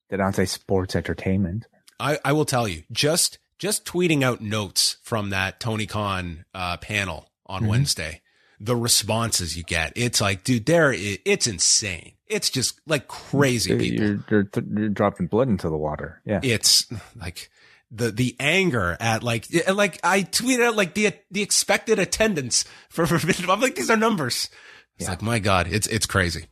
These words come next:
Speaker 2: But nonetheless, he was expecting to be part of both Forbidden Door and Blood and Guts,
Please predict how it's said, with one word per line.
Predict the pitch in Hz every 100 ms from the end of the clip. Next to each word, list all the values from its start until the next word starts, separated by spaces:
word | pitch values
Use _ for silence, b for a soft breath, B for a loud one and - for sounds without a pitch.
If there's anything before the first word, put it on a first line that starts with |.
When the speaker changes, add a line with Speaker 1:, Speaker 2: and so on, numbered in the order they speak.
| -
Speaker 2:
But | 117
nonetheless, | 147 135 104 85 - B B B B B B B B
he | 170 175 175 180
was | 160 151
expecting | 156 - 185 190 202 175
to |
be | 151 135
part | 135 127
of | 107
both | 160 214
Forbidden | 175 143 139
Door | 123 104 107 -
and | 156 180 165
Blood | 131 139
and | 131
Guts, | 104 98 -